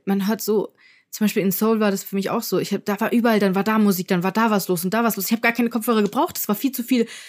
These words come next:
los, als dass ich irgendwie Kopfhörer gebraucht hätte. Und ich fand's eigentlich sehr cool. Und auch hier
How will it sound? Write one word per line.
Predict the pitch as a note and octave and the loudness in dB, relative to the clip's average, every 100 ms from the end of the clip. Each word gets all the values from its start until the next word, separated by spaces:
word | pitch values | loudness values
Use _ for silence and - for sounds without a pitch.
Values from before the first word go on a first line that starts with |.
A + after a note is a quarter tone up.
| - - | -20 -10
los, | - A#3+ B3+ D#4+ | 4 6 8 6
als | C4+ A3+ | 2 0
dass | A#3+ A#3 | 0 -2
ich | A#3 | -2
irgendwie | A#3 A#3 | 0 0
Kopfhörer | - A#3+ A#3+ G#3 | 0 -2 0 -2
gebraucht | F#3+ F#3 A3+ - | -2 0 -2 0
hätte. | G3 F3+ | -2 0
Und | F3+ | 0
ich | F#3 | 0
fand's | A3 G#3+ | -4 -4
eigentlich | G3 G#3+ | -2 -2
sehr | G#3 G3 - | 0 -2 0
cool. | F4+ | 2
Und | A#3 F3 | 2 0
auch | - | -6
hier | - A#3+ B3 | -2 2 2